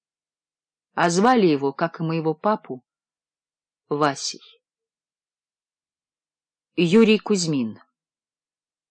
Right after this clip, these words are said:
Я долго не понимал, что со мной случилось.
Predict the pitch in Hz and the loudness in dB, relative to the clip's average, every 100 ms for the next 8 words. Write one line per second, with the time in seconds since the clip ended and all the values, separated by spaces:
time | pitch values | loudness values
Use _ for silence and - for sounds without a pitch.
0 | _ _ _ _ _ _ _ _ _ _ | _ _ _ _ _ _ _ _ _ _
1 | _ _ _ _ _ _ _ _ _ _ | _ _ _ _ _ _ _ _ _ _
2 | _ _ _ - 160 175 180 190 180 180 | _ _ _ -4 0 2 4 4 4 2
3 | - 170 175 147 120 - - 127 123 123 | 0 0 2 0 -2 -6 -6 -6 -6 -8
4 | 117 - 123 - 113 104 - - - | -10 -10 -10 -8 -10 -12 -12 -12 -14